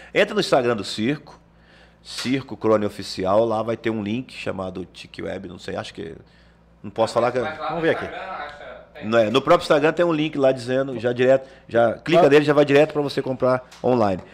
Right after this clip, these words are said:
Speaker 2: E
Speaker 1: Se você
Speaker 2: pra repetir os valores também, por favor.
Speaker 1: trinta reais nas laterais, cinquenta reais nas centrais, sendo que metade pra quem é estudante e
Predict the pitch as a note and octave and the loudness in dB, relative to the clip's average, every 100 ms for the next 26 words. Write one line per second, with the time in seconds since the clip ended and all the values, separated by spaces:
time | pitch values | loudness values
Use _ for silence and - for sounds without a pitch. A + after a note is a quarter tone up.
0 | - - D3 D3+ - - - F3+ F3 - | -20 0 0 2 -4 -10 -10 -10 -10 -18
1 | - F#3+ F#3+ G#3 - - - - - - | -20 -20 -14 -12 -12 -14 -20 -20 -20 -20
2 | - _ _ F3+ A3+ B3 - D#3 C3+ A2+ | -20 _ _ 0 0 -2 0 0 0 -2
3 | G2+ G2+ A2 B2+ - - - - - - | -2 0 -2 -2 -10 -14 -18 -20 -16 -6
4 | A2 C3 G#2+ A2+ - G2+ F#2 G2 B2 - | -2 0 2 0 2 -2 0 0 -2 -4
5 | - - - - - - _ _ - - | -14 -14 -14 -18 -20 -20 _ _ -20 -20
6 | _ _ - - D3 - C#3 D#3 E3 C#3 | _ _ -10 -2 -2 0 0 0 -2 -2
7 | A#2 G2+ G#2+ A2 - A2+ A#2 A#2 C3+ B2+ | 0 0 0 -2 -4 -2 0 0 -4 -4
8 | - - - - - A2 A#2 C#3 - C3+ | -4 -6 -8 -8 -2 -2 -2 -4 0 2
9 | E3+ - - - - _ _ - _ _ | 2 -2 -18 -20 -20 _ _ -20 _ _
10 | _ _ G#2 G#2+ G2+ G#2+ G#2+ A#2 B2 D3 | _ _ -2 -2 0 0 2 0 0 -6
11 | D3 A2+ - G#2+ G2 F#2+ F2+ - B2+ G#2 | 0 -2 0 -2 -2 -4 -6 -8 -10 -2
12 | G#2 B2+ D#3 - E3 - A#2 | -2 -2 -4 -6 -8 -8 -10